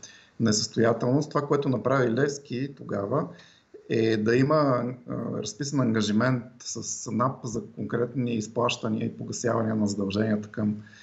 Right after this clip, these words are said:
към, а, приходната агенция. В същото време Ц С К ре-, реагира, т.е. ръководство и собственост-,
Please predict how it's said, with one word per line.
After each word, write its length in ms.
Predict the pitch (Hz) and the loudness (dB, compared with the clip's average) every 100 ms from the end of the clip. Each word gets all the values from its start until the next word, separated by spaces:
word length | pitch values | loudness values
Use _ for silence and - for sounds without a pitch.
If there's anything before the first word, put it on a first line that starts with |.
| - - _ _ - - - | -20 -20 _ _ -4 -2 -2
към, 360 | - 110 107 | 2 4 6
а, 420 | 107 107 104 101 104 | 6 6 4 2 0
приходната 460 | - 110 104 104 110 | 0 4 2 4 2
агенция. 540 | 107 104 104 90 107 92 - - - - | 2 4 4 2 -2 -4 -6 -20 -20 -4
В 60 | |
същото 280 | 151 165 135 | 0 2 4
време 340 | 135 151 147 143 | 4 4 2 0
Ц 140 | - 147 | -2 -2
С 100 | - | -2
К 60 | - | 0
ре-, 480 | 143 131 127 135 117 | 2 2 0 0 0
реагира, 380 | 113 127 139 | 0 0 -2
т.е. 260 | - 120 123 | -2 -4 -4
ръководство 500 | 113 113 120 135 135 | -8 -6 -6 -4 -6
и 20 | |
собственост-, 520 | - 110 - 113 107 | -8 -10 -10 -6 -6